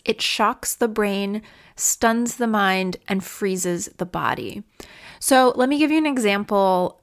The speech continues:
from my own life of the way that trauma can be detrimental for one and actually create resilience in another. And this is a story about my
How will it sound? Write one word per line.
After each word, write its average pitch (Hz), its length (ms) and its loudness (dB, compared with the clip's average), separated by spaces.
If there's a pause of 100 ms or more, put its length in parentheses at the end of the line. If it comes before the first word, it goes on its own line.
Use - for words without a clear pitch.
from 196 220 -2
my 190 120 2
own 196 220 0
life 180 320 -2 (100)
of 175 480 0
the 196 200 -4
way 190 520 0
that 175 220 -4
trauma 190 600 -2
can 175 600 -6 (100)
be 180 560 -2 (180)
detrimental 214 540 0
for 190 180 -6
one 175 440 0 (100)
and 165 300 -4 (640)
actually 185 340 2
create 180 260 -2
resilience 170 480 -4
in 175 60 -8
another. 160 460 -4
And 190 180 -2
this 240 160 0
is 277 100 -2
a 311 120 4
story 208 420 0
about 185 260 0
my 160 140 -4